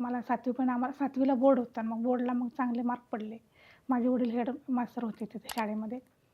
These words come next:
मग मार्क चांगले पडल्यामुळं शिक्षण द्यायचा विचार केला आईवडिलांनी. आणि हायस्कूल लांब असल्यामुळं जाणं येणं शक्य नव्हतं. म्हणून हॉस्टेलला निम सरकारी वसतिगृहामध्ये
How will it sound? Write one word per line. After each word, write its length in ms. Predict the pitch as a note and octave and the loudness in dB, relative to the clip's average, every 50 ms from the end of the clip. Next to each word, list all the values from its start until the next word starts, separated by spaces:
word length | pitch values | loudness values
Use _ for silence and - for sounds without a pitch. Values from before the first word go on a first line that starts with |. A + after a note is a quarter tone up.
| _ _ _ - - B3+ | _ _ _ -10 -6 -2
मग 80 | A#3+ | 0
मार्क 240 | A#3 A#3+ A#3+ B3+ C4 - - | 2 2 2 0 0 0 0
चांगले 200 | C4+ B3 A3+ B3+ | 2 2 2 0
पडल्यामुळं 520 | B3+ C#4 A#3 A#3+ C4+ C4 C4 C4+ C#4 C#4+ - - - - | 0 0 0 2 2 2 2 2 2 0 -2 -6 -8 -8
शिक्षण 320 | - A#3 - - C4+ B3 B3 | -8 -8 -4 -2 0 2 2
द्यायचा 280 | C4 C4 B3+ - C#4 | 2 2 0 0 0
विचार 360 | C4 C4 A#3+ A#3 - - B3+ A#3+ | 0 0 0 0 0 -2 -2 -2
केला 220 | - - A3+ A3 | -2 -4 -4 -2
आईवडिलांनी. 540 | A3+ A#3 A#3 A#3 A#3 A3+ A3+ A3+ A3+ A#3 C#4 - _ _ _ _ _ - - - _ _ | -2 -2 -4 -4 -4 -6 -6 -8 -8 -10 -10 -12 _ _ _ _ _ -20 -20 -20 _ _
आणि 120 | - B3 G3+ | -4 0 2
हायस्कूल 360 | A3+ A#3+ A#3 - - C#4 C4 | 2 2 2 2 2 2 4
लांब 240 | C4 C4+ C4+ C4 C4+ | 4 4 4 4 2
असल्यामुळं 360 | C4 - C4+ C4 C4 C4+ C4+ | 2 2 2 4 4 4 4
जाणं 240 | B3+ B3+ B3 B3 B3+ | 4 4 4 4 4
येणं 140 | C4 C4 C4 - - | 4 2 2 2 -2
शक्य 220 | C4 C4 - B3+ | -2 -2 -2 -2
नव्हतं. 280 | A3+ A#3 A3 - - G#3 | -2 -4 -6 -8 -6 -4
म्हणून 200 | A3 A#3+ B3+ C4 | -2 0 0 0
हॉस्टेलला 500 | G#3+ - A#3 - - - C4 B3+ C4 C4+ | -2 -4 -6 -6 -4 -4 -2 -2 0 0
निम 220 | B3 B3 B3+ B3+ | 2 2 2 2
सरकारी 460 | B3 - B3+ B3 - B3+ B3+ C4 C#4 - - - - - - _ _ - | 2 0 -2 -2 0 0 0 0 -2 -4 -8 -14 -20 -20 -20 _ _ 2
वसतिगृहामध्ये 800 | C4 - - - B3+ A#3 B3+ B3 B3 A#3+ B3 G#3+ B3 B3 B3+ | 2 2 4 4 6 6 6 6 6 4 2 2 0 -2 -2